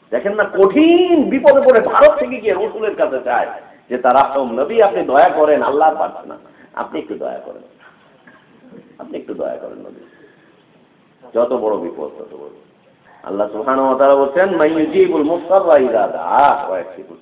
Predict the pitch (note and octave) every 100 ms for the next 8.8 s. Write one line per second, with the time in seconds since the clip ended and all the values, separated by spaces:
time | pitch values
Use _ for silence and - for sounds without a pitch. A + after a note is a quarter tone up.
0 | - F2+ - - _ _ _ _ _ _
1 | - G3 G3+ D#3 G2 F#2 F#2+ F#2 - _
2 | _ _ _ _ _ - D#3+ F#3+ A3 G3+
3 | A3 A3+ A3+ A3+ A3+ A3 A#3+ G#3+ - -
4 | - _ - - G3 B3 A#3 B3+ D4+ D#4
5 | C#4 B3 A#3 G#3+ F#3 - F3 C#3+ C3+ C3
6 | G#3 C4+ C#4 A3 G#3+ C3+ - - - _
7 | _ - C4 C#4+ C4 C#4+ C4+ B3 A#3 A#3
8 | G3+ G3 - G3 F#3 A#3 D#4 -